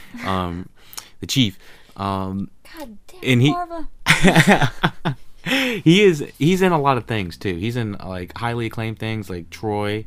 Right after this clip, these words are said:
Speaker 1: but he can also be in fun things like, uh, X-Men Two.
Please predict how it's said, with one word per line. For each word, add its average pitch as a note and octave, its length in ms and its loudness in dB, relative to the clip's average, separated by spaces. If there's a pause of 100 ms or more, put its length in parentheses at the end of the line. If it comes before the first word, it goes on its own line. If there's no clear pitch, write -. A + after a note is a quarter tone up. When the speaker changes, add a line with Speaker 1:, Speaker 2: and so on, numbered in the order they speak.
(240)
Speaker 1:
but G2 100 -6
he G2+ 80 -4
can G2+ 120 -4
also G2 260 -4
be F#2 180 -6
in F2 120 -6
fun G2 260 -6
things E2+ 340 -12
like, E2+ 200 -10
uh, F2 220 -12 (480)
X-Men F#2 340 -6
Two. E2+ 180 -4